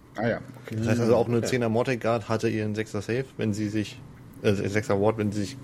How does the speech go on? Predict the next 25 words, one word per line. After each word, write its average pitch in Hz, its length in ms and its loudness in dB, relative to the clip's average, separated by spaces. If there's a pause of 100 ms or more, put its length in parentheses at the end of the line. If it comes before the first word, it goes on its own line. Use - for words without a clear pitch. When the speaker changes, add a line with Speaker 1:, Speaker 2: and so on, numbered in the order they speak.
(200)
Speaker 2:
gut 104 140 0
positioniert 98 400 6
haben. - 140 -2 (1000)
Speaker 3:
Ah 180 140 8
ja, 85 180 4 (120)
okay. 95 260 -2 (2000)
Genau, 117 220 6
dann 135 160 10
haben 180 160 8
wir 196 120 10
als 123 160 4
neuen 185 300 6
Punkt, 151 300 6
und 120 200 4
das 160 180 8
ist 143 100 -6
einer, 135 340 6
wo 127 120 8
ich 123 80 4
zum 127 140 -4
ersten 135 320 4
Mal 117 80 8
dachte, 107 320 4 (100)
oh 110 800 6
Gott, 95 540 4